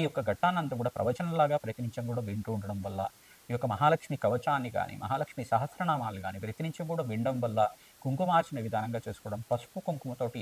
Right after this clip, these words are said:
అర్చన చేయడం వల్ల విశేషమైన దైవయోగం సిద్ధిస్తుంది. ప్రధానంగా మీ ఇంట్లో ఉండే నరఘోష ప్రధానంగా ఉంటుంది. ధనాదాయం తగ్గడానికి కానీ, మీకు ఉండే అప్పుల బాధలు పెరగడానికి కానీ, ఇంటికి ఉండే నరఘోష ప్రధానంగా ఉంటుంది. నరఘోష, నరదిష్టి నుంచి బయటపడడానికి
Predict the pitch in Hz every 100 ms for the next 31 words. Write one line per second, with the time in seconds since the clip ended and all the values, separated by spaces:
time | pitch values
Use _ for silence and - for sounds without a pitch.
0 | 92 - 147 143 - 104 98 98 92 95
1 | - - - - - 113 160 147 135 120
2 | 101 98 98 117 110 92 95 - 101 95
3 | 95 - - - - 113 139 160 185 202
4 | 202 135 123 - 180 190 196 185 113 123
5 | 143 175 - - 104 107 113 101 101 95
6 | 95 - 101 110 135 139 143 143 98 110
7 | 117 113 110 110 98 104 - - - -
8 | 131 - 143 131 135 - - 160 147 143
9 | 135 117 104 101 104 101 101 98 - -
10 | 147 165 196 156 175 127 104 104 - -
11 | 98 101 101 101 90 - - - - -
12 | - 113 156 170 175 - 175 147 135 135
13 | 135 143 120 104 95 95 92 98 98 101